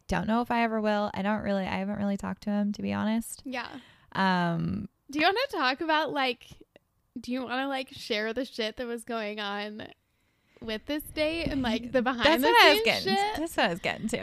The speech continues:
Speaker 2: Oh my God.
Speaker 1: <laughs>
Speaker 2: 'Cause this is, like, juicy. <laughs>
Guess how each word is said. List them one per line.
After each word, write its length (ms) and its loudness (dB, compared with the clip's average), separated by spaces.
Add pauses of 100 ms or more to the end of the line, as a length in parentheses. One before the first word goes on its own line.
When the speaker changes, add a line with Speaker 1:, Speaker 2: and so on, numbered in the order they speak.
Speaker 2:
Oh 120 6
my 160 4
God. 400 0
Speaker 1:
<laughs> 760 2
Speaker 2:
'Cause 260 2
this 280 0
is, 180 0
like, 280 0
juicy. 680 4
<laughs> 40 6